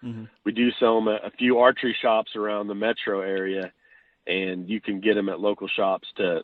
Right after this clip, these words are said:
Speaker 2: to be able to buy in person, or you can message us and we'll just, we'll ship it to you, and you pay it through PayPal, and, and we ship it right to you in within, like, one to two days. So
Speaker 1: Very cool.
Speaker 2: Down the road, we, we will have, we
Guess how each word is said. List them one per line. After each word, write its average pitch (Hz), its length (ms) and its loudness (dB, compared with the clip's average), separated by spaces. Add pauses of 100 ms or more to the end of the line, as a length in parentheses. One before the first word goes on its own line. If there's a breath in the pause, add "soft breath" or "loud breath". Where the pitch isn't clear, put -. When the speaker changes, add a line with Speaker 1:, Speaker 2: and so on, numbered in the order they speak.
Speaker 2:
to 98 80 -8
be 98 60 2
able 98 140 4
to 92 40 -2
buy 98 240 4
in 92 80 -2
person, 101 480 2
or 101 240 0
you 98 100 0
can 95 160 -8
message 98 360 -4
us 98 180 -2
and 90 100 -6
we'll 90 140 -2
just, 85 300 -6 (160)
we'll 92 160 -2 (120)
ship 101 200 2
it - 80 -6
to 104 120 0
you, 95 220 4
and 87 100 0
you 90 140 0 (300)
pay 101 160 4
it 92 100 -2
through 90 140 -2
PayPal, 95 640 2
and, 82 200 -6
and 87 80 -6
we 85 100 -4
ship 95 240 -2
it 85 40 -2
right 90 280 2
to 101 100 -2
you 92 100 2
in 85 160 -2
within, 87 300 -2
like, 87 160 0
one 90 180 -2
to 82 80 -6
two 95 160 -4
days. 80 300 2 (340)
So - 180 -2 (1800 loud breath)
Speaker 1:
Very 160 260 -8
cool. 113 380 -8 (320)
Speaker 2:
Down 156 180 12
the 143 80 12
road, 143 220 12
we, 135 140 4 (280)
we 143 140 -2
will 156 220 8
have, 139 380 2
we 135 80 -14